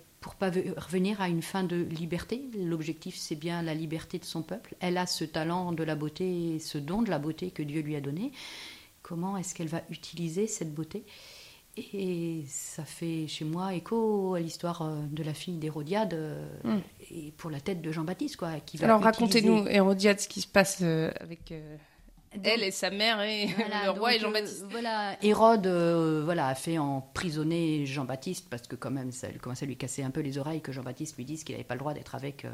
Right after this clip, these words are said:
Speaker 1: la fille, la femme de son frère. Enfin bon, bref, relation un peu tordue. Et Hérodiade, euh, donc, euh, la fameuse femme du frère qui est devenue la femme d'Hérode, euh, en a aussi assez et veut le faire disparaître.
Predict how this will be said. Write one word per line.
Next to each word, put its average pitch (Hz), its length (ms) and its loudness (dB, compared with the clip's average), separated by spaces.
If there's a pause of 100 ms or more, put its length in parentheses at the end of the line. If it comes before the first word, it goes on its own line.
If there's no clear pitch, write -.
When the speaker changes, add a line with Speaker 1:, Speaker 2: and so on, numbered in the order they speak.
(120)
Speaker 1:
la 113 80 -10
fille, 147 480 -8
la 123 80 -4
femme 151 260 -4
de 120 60 -10
son 151 160 -10
frère. 277 220 -2
Enfin - 180 -12
bon, 143 100 -10
bref, 180 240 -6 (440)
relation 131 340 -6
un 143 60 0
peu 139 160 -6
tordue. 170 320 0 (720)
Et 185 1400 4 (120)
Hérodiade, 170 720 0
euh, 131 460 0
donc, 123 320 -10
euh, 113 40 -8 (220)
la 117 80 -8
fameuse 127 420 -8 (640)
femme 139 360 -4
du 135 100 -6
frère 151 380 -4
qui 143 340 -4
est 143 60 -2
devenue 135 320 -2
la 131 100 -2
femme 139 460 -2
d'Hérode, 147 420 -2
euh, 117 220 -6 (300)
en 127 640 -10
a - 20 -6
aussi 135 280 -6
assez 117 180 -4
et 233 140 -2
veut 151 100 -4
le 160 60 -4
faire 147 200 -2
disparaître. 156 500 -6